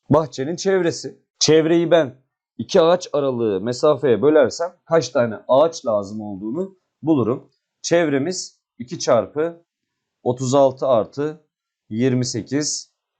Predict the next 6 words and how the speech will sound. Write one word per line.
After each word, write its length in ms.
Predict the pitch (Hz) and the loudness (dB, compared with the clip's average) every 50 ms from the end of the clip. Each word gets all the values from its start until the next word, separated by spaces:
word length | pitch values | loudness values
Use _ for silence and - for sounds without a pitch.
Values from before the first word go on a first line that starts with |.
| _ _ _ _ _ _ _ _ _ _ _ _ _ _ _ | _ _ _ _ _ _ _ _ _ _ _ _ _ _ _
bölü 500 | 101 113 151 160 139 143 147 156 160 160 _ _ | 2 2 4 4 4 4 2 0 -4 -10 _ _
iki 220 | 123 127 143 160 | -12 -2 2 4
ağaç 220 | 147 147 147 139 151 | 4 4 2 0 -2
arası 280 | 139 120 113 - 123 | -2 -2 -2 -4 -4
mesafe 480 | 117 110 107 - 117 104 95 92 - 82 76 - _ _ _ _ - 95 | -4 -4 -4 -2 -2 -2 -2 -2 -6 -12 -14 -14 _ _ _ _ -4 2
dört. 440 | 123 135 127 123 123 _ _ _ | 4 4 4 2 0 _ _ _